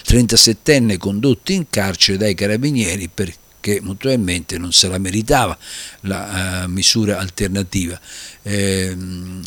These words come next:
provvedimenti scaturiti a seguito di plurime violazioni, la prescrizione imposte, accertate e segnalate da reparto operante nei confronti di un trentasettenne originario della provincia di Frosinone, domiciliato a Sant'Angelo in Pontano,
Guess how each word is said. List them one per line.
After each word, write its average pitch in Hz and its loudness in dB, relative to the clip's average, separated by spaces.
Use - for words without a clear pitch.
provvedimenti 117 2
scaturiti 107 0
a 95 -2
seguito 113 4
di 98 0
plurime 110 4
violazioni, 117 0
la 104 2
prescrizione 101 0
imposte, 95 -2
accertate 139 -4
e 113 -2
segnalate 147 4
da 107 2
reparto 110 0
operante 113 0
nei 101 -2
confronti 104 -2
di 98 -2
un 92 -6
trentasettenne 117 0
originario 107 0
della 98 0
provincia 104 0
di 90 -4
Frosinone, 117 -2
domiciliato 120 2
a - 0
Sant'Angelo 101 0
in 92 -6
Pontano, 131 -4